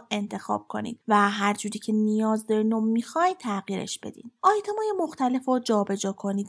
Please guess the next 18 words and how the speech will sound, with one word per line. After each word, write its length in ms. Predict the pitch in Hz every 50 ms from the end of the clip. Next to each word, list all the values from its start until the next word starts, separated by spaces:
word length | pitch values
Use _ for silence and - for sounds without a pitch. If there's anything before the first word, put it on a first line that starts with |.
| - -
متن 320 | 254 254 262 262 - 262
و 40 | 254 -
تصاویری 460 | 233 220 - 214 208 208 214 226 214
که 140 | - - -
استفاده 540 | - 202 196 - - 202 - - 196 202 196
کردید 520 | 202 - - 214 208 202 202 - 208 208 220
و 120 | 208 202 196
ویرایش 560 | 196 202 202 196 190 196 190 190 190 - -
کنید. 420 | _ - 190 190 190 190 196 - _ -
منوی 280 | 349 349 359 349 349
سایت 420 | 330 330 - 320 311 311 311 - 269
رو 60 | 262
اونطوری 520 | 254 - - 254 269 262 285 277 269 269
که 260 | 262 - 262 247 240 233 -
دلخواهتونه 720 | 214 196 196 - - 208 202 202 202 - - 214 214 208
درست 440 | 208 202 202 196 196 202 - - -
کنید 300 | - 208 208 202 202 - _
و 200 | - 196 196 196